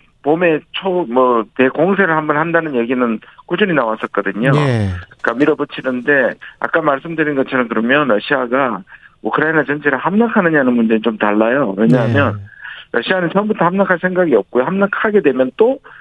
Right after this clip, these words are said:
Speaker 1: 나토하고 국경을 맞대잖아요.
Speaker 2: 그렇죠.
Speaker 1: 그러니까 러시아도 역시 동우크라이나를 차지한 채로 우크라이나를 분쟁 상태로 만들어서
Speaker 2: 음.
Speaker 1: 완충지대로 만드는 게 러시아한테 유리하다고 생각합니다.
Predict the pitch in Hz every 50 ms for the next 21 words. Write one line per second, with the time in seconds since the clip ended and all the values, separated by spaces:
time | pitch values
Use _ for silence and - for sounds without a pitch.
0 | - _ - - 117 123 147 - - - 180 165 156 143 - 139 131 - - 127
1 | - - 151 143 131 117 107 98 - - 139 131 127 104 92 71 62 55 - -
2 | - - 147 139 127 - - 117 110 104 - _ _ - 143 143 135 139 143 143
3 | - 180 175 165 170 180 170 131 - - - - 185 214 208 - - 139 127 135
4 | - - - 185 185 185 190 175 165 151 - - 170 165 165 156 143 135 - -
5 | 147 147 180 214 262 - _ - - - - - - - - _ - 120 - -
6 | 139 151 151 151 147 139 131 123 - 131 127 131 143 165 196 208 202 190 170 160
7 | 170 160 151 131 127 117 120 120 127 123 120 113 - 139 175 240 262 _ _ _
8 | - - 156 147 135 98 113 127 - - 220 208 190 175 185 160 165 147 147 135
9 | 123 117 123 131 127 131 127 123 117 104 - 151 143 139 - 123 113 117 131 156
10 | 151 147 127 117 - 113 107 107 104 - 104 92 78 - 58